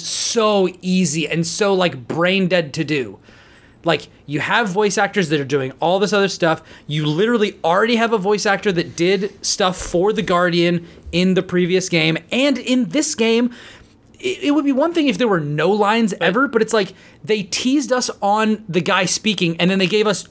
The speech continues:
Speaker 1: literally just the thing that they showed us,
Speaker 2: I agree,
Speaker 1: and
Speaker 2: I
Speaker 1: nothing
Speaker 2: agree
Speaker 1: more.
Speaker 2: to an extent, but acting like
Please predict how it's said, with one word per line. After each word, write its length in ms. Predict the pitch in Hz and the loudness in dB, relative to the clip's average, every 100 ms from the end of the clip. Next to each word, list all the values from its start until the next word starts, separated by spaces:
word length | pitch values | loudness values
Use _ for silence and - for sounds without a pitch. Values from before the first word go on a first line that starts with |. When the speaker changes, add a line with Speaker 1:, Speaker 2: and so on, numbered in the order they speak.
| 147 | -6
Speaker 1:
literally 440 | 151 190 196 180 | -2 2 2 2
just 380 | 117 113 185 - | 0 0 0 0
the 100 | 175 | 0
thing 220 | 196 180 | 2 2
that 120 | 170 | 2
they 120 | 170 | 0
showed 260 | 151 165 127 | 0 0 -2
us, 240 | 90 - | -4 -6
Speaker 2:
I 60 | 156 | 0
agree, 300 | 165 131 139 | 0 0 0
Speaker 1:
and 160 | 180 170 | 2 2
Speaker 2:
I 100 | 170 | 2
Speaker 1:
nothing 120 | 180 | 2
Speaker 2:
agree 280 | 156 156 170 | 2 0 0
Speaker 1:
more. 100 | 170 - | -4 -6
Speaker 2:
to 180 | 170 156 | 0 2
an 80 | |
extent, 480 | 139 - - 135 135 | 0 -2 0 0 0
but 500 | 139 127 - 262 - - | -2 -2 -6 -16 -16 -8
acting 440 | 127 135 156 139 | -4 -2 -2 -2
like 480 | 135 131 127 - - | 0 2 0 -4 -18